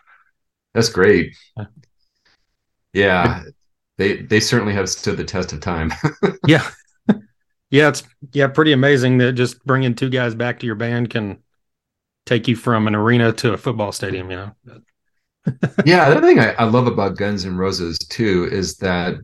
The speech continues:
Speaker 1: the, the, some of the guys in the band, they're just, um, you'll see them pop up in places never expected. Like,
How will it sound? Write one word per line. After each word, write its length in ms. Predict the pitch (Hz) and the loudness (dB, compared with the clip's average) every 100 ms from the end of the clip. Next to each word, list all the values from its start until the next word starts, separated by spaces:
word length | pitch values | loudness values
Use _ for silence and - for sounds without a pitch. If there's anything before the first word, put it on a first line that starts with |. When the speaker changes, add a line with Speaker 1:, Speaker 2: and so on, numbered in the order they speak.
| - | -18
Speaker 1:
the, 280 | - 117 110 | -8 -4 -2
the, 200 | 113 113 | 0 0
some 180 | - 175 | 2 2
of 60 | |
the 60 | 107 | 2
guys 380 | 92 92 104 107 | 0 0 0 0
in 40 | |
the 100 | 90 | -2
band, 500 | 80 85 90 95 92 | -4 -6 -4 -4 -4
they're 160 | 90 85 | -4 -4
just, 420 | 92 90 - - | -4 -4 -4 -6
um, 480 | 87 82 80 82 - - | -4 -2 -2 -4 -8 -14
you'll 320 | - 127 113 113 | -14 -4 0 2
see 220 | - 160 | 2 2
them 240 | 160 123 | 2 0
pop 300 | - 117 - | 0 -4 -2
up 180 | 110 107 | -4 -4
in 100 | 87 | -6
places 600 | - 95 92 - 92 - | -4 -4 -4 -6 -8 -8
never 280 | 98 95 82 | -6 -2 -4
expected. 600 | 76 - 82 82 85 80 | -4 -6 -4 -4 -4 -4
Like, 260 | 78 76 | -4 -6